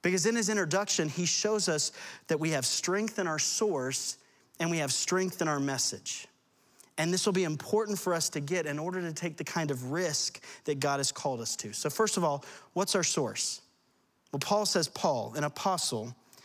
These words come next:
sent not from men, nor by a man,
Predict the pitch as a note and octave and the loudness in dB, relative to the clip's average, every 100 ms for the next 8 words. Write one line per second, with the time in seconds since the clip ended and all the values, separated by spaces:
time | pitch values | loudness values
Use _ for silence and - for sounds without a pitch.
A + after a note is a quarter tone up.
0 | - - - E3 C#3+ C#3+ F3 - G#3 D#3+ | -14 -6 0 0 2 2 2 0 2 2
1 | C#3 C3+ D3+ D3+ - D3+ D#3+ D#3 D3+ F3 | 0 0 -2 -6 -4 -2 0 2 4 4
2 | F#3 D3 B2+ B2+ | 2 0 0 -2